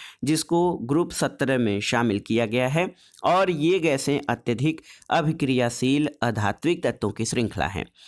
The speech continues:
जानते हैं हैलोजन के अंतर्गत कौन कौन से तत्व आते हैं? फ्लोरीन, क्लोरीन, ब्रोमीन, आयोडीन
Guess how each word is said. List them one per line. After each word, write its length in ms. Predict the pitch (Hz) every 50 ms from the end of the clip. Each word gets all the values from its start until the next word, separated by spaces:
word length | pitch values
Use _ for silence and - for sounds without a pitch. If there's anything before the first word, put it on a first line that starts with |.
| - - - - _ -
जानते 400 | - 175 185 190 185 180 226 220
हैं 180 | 214 214 214
हैलोजन 600 | 202 180 147 135 135 139 139 143 143 147 165 170
के 100 | 151 156
अंतर्गत 420 | 143 139 139 - 135 131 139 147 143 -
कौन 240 | - 131 139 143 143
कौन 220 | - 127 123 123
से 140 | 120 123 135
तत्व 340 | - - 120 117 - 123 120
आते 260 | 110 107 - - 123
हैं? 260 | 135 151 156 165 165 - - - - _ - -
फ्लोरीन, 680 | - 143 143 143 139 147 160 165 180 185 185 170 - - _ _ -
क्लोरीन, 600 | 139 135 135 139 131 123 135 151 160 170 165 165 165 - - - -
ब्रोमीन, 560 | 110 135 139 139 139 135 139 147 160 165 165 - - -
आयोडीन 580 | 113 110 110 123 127 117 110 135 147 160 160